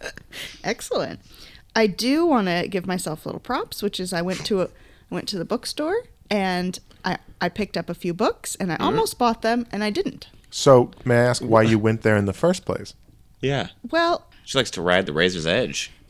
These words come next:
Speaker 1: Here's the thing. We were going to a movie, and there's a really nice bookstore next to the movie theater.
Speaker 2: Drop that name.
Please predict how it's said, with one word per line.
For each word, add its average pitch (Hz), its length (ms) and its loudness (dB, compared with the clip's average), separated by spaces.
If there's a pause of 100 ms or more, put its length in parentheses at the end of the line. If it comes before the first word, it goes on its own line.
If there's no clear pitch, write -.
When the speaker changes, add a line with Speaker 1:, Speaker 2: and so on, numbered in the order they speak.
(160)
Speaker 1:
Here's 403 240 2
the 359 80 -2
thing. 185 340 0
We 226 140 2
were 220 80 4
going 220 280 2
to 440 120 0
a 427 80 2
movie, 170 440 0
and 208 120 0
there's 214 160 -2
a 196 140 -2 (160)
really 202 300 4
nice 226 300 0
bookstore 180 580 -4
next 185 320 -4
to 202 80 -4
the 185 80 -6
movie 185 260 -4
theater. - 480 -8
Speaker 2:
Drop 92 320 2
that 85 320 -2
name. 80 440 -4